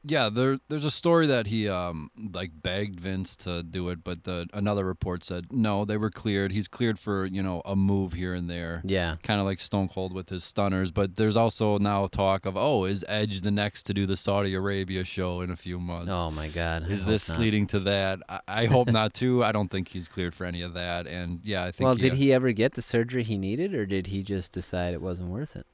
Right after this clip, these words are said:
Speaker 1: I don't know. Did Sting ever get his? 'Cause I still think Sting and
Speaker 2: Uh, to
Speaker 1: Undertaker's
Speaker 2: my,
Speaker 1: happening. <laughs>
Speaker 2: to my knowledge, no, Sting did not. I know that, uh,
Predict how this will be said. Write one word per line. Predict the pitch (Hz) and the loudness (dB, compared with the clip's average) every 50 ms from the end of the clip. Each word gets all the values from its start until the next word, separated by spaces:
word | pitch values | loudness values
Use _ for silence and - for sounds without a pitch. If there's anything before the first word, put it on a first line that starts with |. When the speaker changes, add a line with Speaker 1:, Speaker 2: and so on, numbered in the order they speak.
| _ _ _ _ - | _ _ _ _ -12
Speaker 1:
I | - - 95 104 | -8 -6 -4 0
don't | 135 139 117 95 | 0 2 2 4
know. | 95 107 143 160 127 87 | 4 4 4 2 2 0
Did | 78 87 87 85 | -2 -4 -6 -6
Sting | - - - 101 104 110 117 | -8 -4 0 2 4 4 4
ever | 117 113 113 | 4 2 2
get | 104 107 101 | 2 2 2
his? | 98 110 135 160 143 | 2 0 0 -2 -4
'Cause | - 107 90 | -4 -2 -2
I | 95 113 | 0 -2
still | 131 120 - 110 104 | -2 -4 -4 -6 -6
think | - - 98 92 82 | -4 -4 -4 -4 -4
Sting | - - - 107 101 92 | -6 -6 -4 -4 -2 0
and | 92 | 2
Speaker 2:
Uh, | 101 107 | 2 2
to | |
Speaker 1:
Undertaker's | 107 101 90 - 98 92 120 | 2 2 0 0 0 2 2
Speaker 2:
my, | 120 117 117 117 | 4 4 4 4
Speaker 1:
happening. | 117 113 95 98 92 - 107 104 - - - - - | 4 4 4 2 2 2 2 2 2 2 -2 -6 -6
<laughs> | - | -4
Speaker 2:
to | - | -2
my | 127 120 117 110 | 0 2 4 4
knowledge, | 107 107 110 117 123 135 143 139 120 113 | 4 4 4 6 6 6 4 4 2 2
no, | 113 113 113 110 110 107 104 107 107 101 | 2 4 4 4 4 4 2 2 0 0
Sting | 92 - - - - 110 107 104 104 | -2 -6 -8 -4 -2 0 0 0 0
did | 95 98 95 | 0 0 0
not. | 95 98 98 95 98 98 95 92 90 85 80 - - _ _ _ - - - - - - - - | 0 0 0 0 0 0 0 0 0 -2 -4 -6 -8 _ _ _ -20 -20 -20 -20 -20 -20 -6 -2
I | 107 117 | 2 4
know | 120 135 147 165 | 6 6 6 6
that, | 165 165 151 135 123 - _ _ _ - | 8 8 8 8 6 4 _ _ _ -10
uh, | 110 104 101 98 | -8 -8 -8 -8